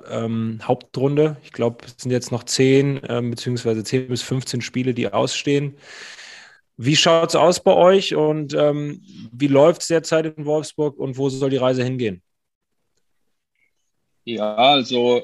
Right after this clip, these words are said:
Speaker 2: die große, die Saison im Großen und Ganzen ist, äh, eigentlich sehr, sehr gut verlaufen bei uns bisher.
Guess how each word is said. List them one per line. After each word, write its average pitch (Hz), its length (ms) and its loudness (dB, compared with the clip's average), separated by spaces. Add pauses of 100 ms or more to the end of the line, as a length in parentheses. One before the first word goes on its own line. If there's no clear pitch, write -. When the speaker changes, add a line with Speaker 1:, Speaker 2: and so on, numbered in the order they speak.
(120)
Speaker 2:
die 123 400 -12
große, 143 580 -2
die 123 360 0
Saison 127 340 -4
im 143 60 -2
Großen 135 300 -4
und 117 40 -14
Ganzen 139 500 -2
ist, - 260 -4
äh, 123 300 4
eigentlich 127 360 -2
sehr, 131 120 -6
sehr 127 80 -10
gut 139 160 -6
verlaufen 160 680 0
bei 151 100 2
uns 160 260 -2
bisher. 160 520 2